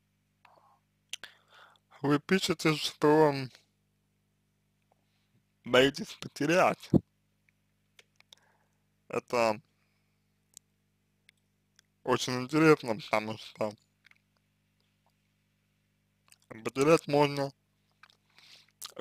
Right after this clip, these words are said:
только то, что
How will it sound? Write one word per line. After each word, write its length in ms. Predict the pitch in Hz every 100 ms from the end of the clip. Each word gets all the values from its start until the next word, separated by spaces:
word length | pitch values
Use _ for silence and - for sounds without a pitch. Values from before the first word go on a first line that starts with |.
| -
только 520 | 139 127 143 131 120 - _ _ _ _ - - - - - - - - - - - - - - - - - - - - -
то, 220 | - 202
что 440 | - - 170 156